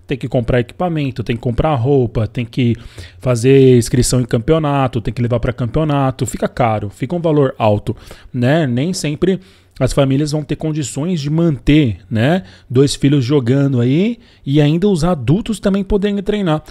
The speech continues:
Então, às vezes, até uma dica legal aí: se a família matricular dois filhos,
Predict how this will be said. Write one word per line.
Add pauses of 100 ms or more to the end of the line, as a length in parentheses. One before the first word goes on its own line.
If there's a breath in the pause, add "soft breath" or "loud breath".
(240 loud breath)
Então,
às
vezes,
até
uma
dica
legal
aí:
se
a
família
matricular
dois
filhos,